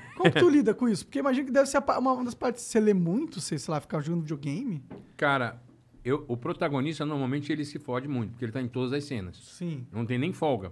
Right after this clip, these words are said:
Speaker 2: Só tem uma folga que a equipe tem folga. Normalmente, eu tô em noventa e oito por cento das cenas dos meus filmes. Então, eu sou o que menos espera.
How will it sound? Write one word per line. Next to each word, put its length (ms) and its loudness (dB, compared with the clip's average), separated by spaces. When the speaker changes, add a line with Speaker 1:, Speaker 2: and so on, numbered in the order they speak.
Speaker 2:
Só 120 -10
tem 160 -8
uma 120 -4
folga 320 0
que 200 -6
a 60 0
equipe 260 -6
tem 160 -8
folga. 340 -2
Normalmente, 400 -2
eu 60 -4
tô 120 -6
em 60 -2
noventa 420 -2
e 40 0
oito 160 -4
por 100 -8
cento 180 -6
das 140 -6
cenas 240 -6
dos 100 -6
meus 180 -6
filmes. 360 -8
Então, 460 2
eu 140 0
sou 220 0
o 20 -6
que 100 -6
menos 300 -4
espera. 440 -4